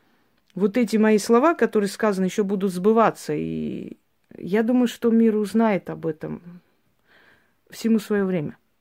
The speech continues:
Ну да ладно. Кстати, вчера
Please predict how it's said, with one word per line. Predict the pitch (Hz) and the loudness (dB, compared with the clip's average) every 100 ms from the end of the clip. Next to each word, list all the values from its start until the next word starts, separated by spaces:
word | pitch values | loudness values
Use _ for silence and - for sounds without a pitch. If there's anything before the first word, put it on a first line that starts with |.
| _ _ _ _ _ _ _ _ _ _ | _ _ _ _ _ _ _ _ _ _
Ну | 190 226 | -6 0
да | 240 | 0
ладно. | 202 139 139 - _ _ _ - - _ _ _ _ _ | 0 -2 -8 -16 _ _ _ -20 -20 _ _ _ _ _
Кстати, | - - 202 185 | -8 -4 -2 -2
вчера | - 202 196 185 | -2 2 2 0